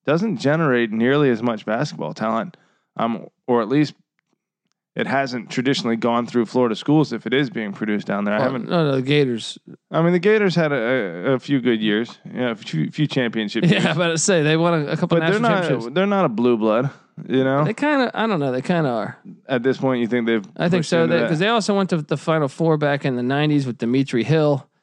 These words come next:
Speaker 1: Okay.
Speaker 2: Like, they, they, they've, they've been there enough that I, I kind of, I know they're down ever since Donovan left.
Speaker 1: Yeah.
Speaker 2: But, uh, I feel like every program, like, w-, is Indiana a blue blood right now?
Speaker 1: Not right now, and they
Speaker 2: Oh.
Speaker 1: haven't been for a while.
Speaker 2: Okay, so, so I would say Florida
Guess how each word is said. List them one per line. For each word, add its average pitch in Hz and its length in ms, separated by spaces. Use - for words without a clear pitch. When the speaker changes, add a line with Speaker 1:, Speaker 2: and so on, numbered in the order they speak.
Speaker 1:
Okay. 127 240
Speaker 2:
Like, 147 140
they, 156 120
they, 175 200
they've, 185 480
they've 190 200
been 180 220
there 147 180
enough 127 340
that 131 140
I, 123 240
I 127 100
kind 151 300
of, 135 340
I 143 120
know 151 140
they're 151 120
down 135 500
ever 131 200
since 127 180
Donovan 127 460
left. 127 340
Speaker 1:
Yeah. 98 260
Speaker 2:
But, 127 320
uh, 120 460
I 151 80
feel 214 160
like 185 100
every 208 180
program, 117 420
like, 147 280
w-, 170 180
is 156 200
Indiana 180 400
a 208 40
blue 214 140
blood 220 220
right 233 140
now? 233 200
Speaker 1:
Not 117 380
right 131 160
now, 110 220
and 104 280
they 143 40
Speaker 2:
Oh. 143 40
Speaker 1:
haven't 139 220
been 117 140
for 104 100
a 107 80
while. 107 480
Speaker 2:
Okay, 160 340
so, 135 280
so 143 320
I 139 100
would 165 160
say 147 140
Florida 156 480